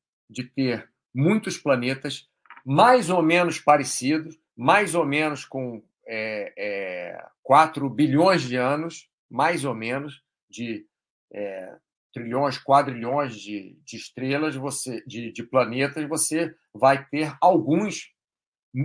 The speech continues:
alguns não, vai ter muitos que têm mais ou menos quatro bilhões de anos e que estão mais ou menos na mesma distância da, da estrela deles, como nós estamos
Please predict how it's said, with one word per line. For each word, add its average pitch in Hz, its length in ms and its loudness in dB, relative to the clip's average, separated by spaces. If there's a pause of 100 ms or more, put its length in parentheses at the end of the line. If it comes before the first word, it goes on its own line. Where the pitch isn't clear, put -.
(100)
alguns 139 380 0
não, 117 280 -4 (220)
vai 127 220 0
ter 151 180 0
muitos 170 720 2 (320)
que 156 100 0
têm 151 220 0
mais 156 280 4
ou 156 80 4
menos 131 380 -2
quatro 151 340 6
bilhões 123 380 -2
de 107 80 -8
anos 143 360 -2
e 143 60 -4
que 135 100 -12
estão 135 360 2
mais 151 400 4
ou 160 100 0
menos 139 320 -2
na 143 120 -4
mesma 143 340 -4
distância 135 480 -8
da, 131 240 0 (340)
da 120 160 2
estrela 131 460 -2
deles, 131 560 -6 (420)
como 117 260 -8
nós 120 240 -4
estamos 117 540 -8